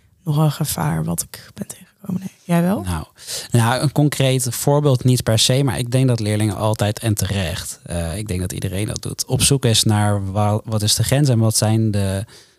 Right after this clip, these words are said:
Speaker 2: de gaten, de fouten die nog in een systeem zitten die ik in mijn voordeel kan laten werken.
Speaker 1: Ja.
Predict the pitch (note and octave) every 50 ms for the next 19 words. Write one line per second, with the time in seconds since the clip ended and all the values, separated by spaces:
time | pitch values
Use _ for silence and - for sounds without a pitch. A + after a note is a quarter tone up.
0 | _ _ _ - G#2 G2 G2+ G#2 G2 F#2 F#2+ - _ _ _ _ _ _ - -
1 | - A#2 A2+ A2+ A#2 - - A#2 G#2 G2+ G2+ - - A2+ A#2+ B2 A#2+ - G#2 A2
2 | G#2+ G#2+ G#2 - A2 G2+ F#2+ - - G2 - - G#2 A2 A2+ A2+ A2+ - A2+ G2+
3 | G2 G#2+ G#2+ G#2 - G#2 G2+ G2 F2 - G2+ G2 F#2 F#2 - - F#2+ - - -
4 | B2 A2+ - - - - - - - - - - -